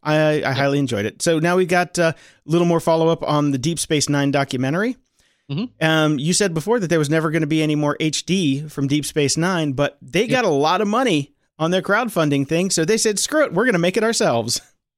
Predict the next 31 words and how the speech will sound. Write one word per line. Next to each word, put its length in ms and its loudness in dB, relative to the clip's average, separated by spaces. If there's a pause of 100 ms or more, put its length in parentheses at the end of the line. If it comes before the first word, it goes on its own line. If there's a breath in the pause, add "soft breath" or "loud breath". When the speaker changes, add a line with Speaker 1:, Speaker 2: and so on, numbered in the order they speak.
(300)
Speaker 2:
Okay. 400 -6 (140)
Well, 120 -4
good 200 -2
on 180 -2
them. 200 -4 (340)
Speaker 1:
Yeah, 180 0
they're 120 2
trying 200 0
to 60 0
get 100 0
the 80 2
negatives 640 0
from 360 -2
Paramount 560 0
to 200 0
actually 340 0
go 160 0
back 320 0
and 220 -2
recut 380 -2
the 60 -4
scenes 440 0
and 220 0
redigitize 600 0
them 100 0
and 80 0
do 100 2
it 100 0
themselves, 440 -2
which 120 -2
is 140 2